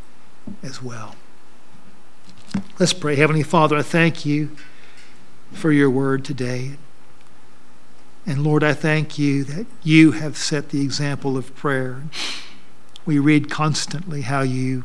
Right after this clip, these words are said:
excused yourself from the multitudes and the busyness of your day, rising up a great while to pray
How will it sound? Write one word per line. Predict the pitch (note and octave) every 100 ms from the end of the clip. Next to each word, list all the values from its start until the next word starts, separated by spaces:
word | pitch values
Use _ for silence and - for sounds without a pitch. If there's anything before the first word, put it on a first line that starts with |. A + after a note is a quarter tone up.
| - - - - - - - -
excused | - - D#3+ D#3 D3 -
yourself | C3+ - C#3+ C3+ -
from | C#3
the | C3+
multitudes | C#3+ C3+ - - C#3 C3+ C3
and | C#3
the |
busyness | C3 D3 C#3 C3 C3+ - - - - - - - - - - - - - - - -
of | C#3+
your | C#3
day, | C3+ C#3 C3
rising | B2+ C#3 D3 C3 D3
up | C#3 D3+
a |
great | A#2 C#3 D#3+
while | C#3+ C3+ C3+ B2+ C3+ - - - - - - - - - - - - - - -
to | F#3+
pray | - F3 C#3+ B2 A2